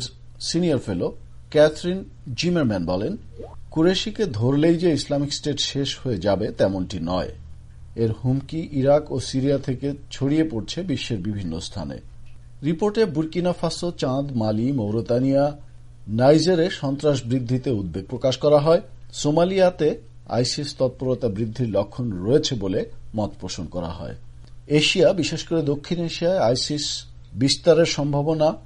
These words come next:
অনেক বেশি বলে উল্লেখ করে বলা হয়, ফিলিপাইন, মালয়েশিয়া, ইন্দোনেশিয়া এবং দক্ষিণ এশিয়ার ভারত, পাকিস্তান, বাংলাদেশ সহ বেশ কয়েকটি স্থানের কথা বলা হয়। সিরিয়া,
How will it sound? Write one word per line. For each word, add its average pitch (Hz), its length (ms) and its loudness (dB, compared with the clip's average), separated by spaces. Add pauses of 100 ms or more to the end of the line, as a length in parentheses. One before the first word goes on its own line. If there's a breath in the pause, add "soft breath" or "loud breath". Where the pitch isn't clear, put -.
(260)
অনেক 113 360 -2
বেশি 139 360 2
বলে 143 360 2 (260)
উল্লেখ 180 300 2
করে 156 240 0
বলা 156 240 6
হয়, 165 220 4 (580 soft breath)
ফিলিপাইন, 196 480 2
মালয়েশিয়া, 156 540 4
ইন্দোনেশিয়া 135 760 2 (460)
এবং 156 300 4
দক্ষিণ 165 360 0
এশিয়ার 190 400 2 (680)
ভারত, 143 380 4
পাকিস্তান, 135 520 0
বাংলাদেশ 117 500 2
সহ 123 300 -4
বেশ 135 260 -4
কয়েকটি 110 440 -2
স্থানের 95 340 -6
কথা 120 320 -4 (640)
বলা 80 180 0
হয়। 78 260 -8 (420)
সিরিয়া, 147 520 4